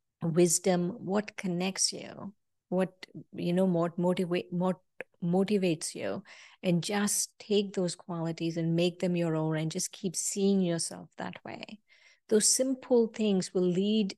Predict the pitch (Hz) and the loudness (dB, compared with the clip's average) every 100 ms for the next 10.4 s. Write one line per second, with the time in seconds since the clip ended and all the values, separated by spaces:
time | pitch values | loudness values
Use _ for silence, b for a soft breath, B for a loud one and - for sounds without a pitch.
0 | _ 196 190 180 180 175 170 175 160 - | _ -4 -4 -4 -2 -2 -2 -4 -4 -6
1 | - B B B - 208 196 - 214 196 | -10 B B B 2 4 6 4 2 6
2 | 220 247 - 233 214 208 190 170 - 196 | 6 4 0 0 2 2 2 0 0 0
3 | 180 185 185 175 175 165 170 - 170 180 | 2 2 2 2 0 0 -4 -6 -2 0
4 | 175 170 165 170 156 160 160 156 156 156 | 2 2 2 -2 0 0 0 -2 -4 -2
5 | 160 147 147 - 156 - - 185 226 202 | 0 0 -2 -4 -6 -6 -16 -2 2 2
6 | - - 202 208 208 170 - 160 214 B | 0 0 -2 0 0 -2 -2 -4 -4 B
7 | B B B - 190 190 185 226 269 - | B B B 0 0 0 0 2 2 0
8 | 262 233 - 220 226 - - - - 214 | -2 -4 -4 -6 -4 -2 -4 -6 -8 -4
9 | 202 214 220 214 214 196 - - 214 214 | 0 2 4 2 0 -6 -6 -2 0 0
10 | - 196 185 | 0 0 0